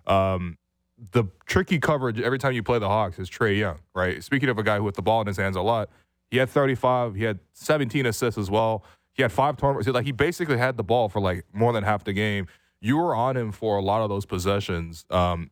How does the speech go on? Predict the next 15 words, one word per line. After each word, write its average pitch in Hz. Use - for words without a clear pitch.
what 117
was 165
the 123
specific, 107
like, 92
ideas 107
and 101
coverages 113
that 107
you 113
guys 107
really 107
focused 101
in 107
on 92